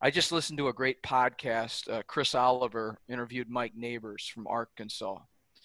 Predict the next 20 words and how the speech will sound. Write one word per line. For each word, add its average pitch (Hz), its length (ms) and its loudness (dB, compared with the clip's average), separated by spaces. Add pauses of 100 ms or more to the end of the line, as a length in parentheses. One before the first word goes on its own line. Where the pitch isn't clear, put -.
(320)
and 120 120 -2
they 127 100 6
talked 135 300 4
a 135 120 4
lot 127 200 6
about 117 300 2
practice. 117 640 -2
And 120 160 -10
one 147 140 0
of 160 100 2
the - 80 -14
things 143 320 -2
Mike 131 260 0
Neighbors 127 480 -2
talks 117 380 0
about 117 400 0
is 117 240 -8
live 123 500 6
ball 127 320 4
versus 120 540 -6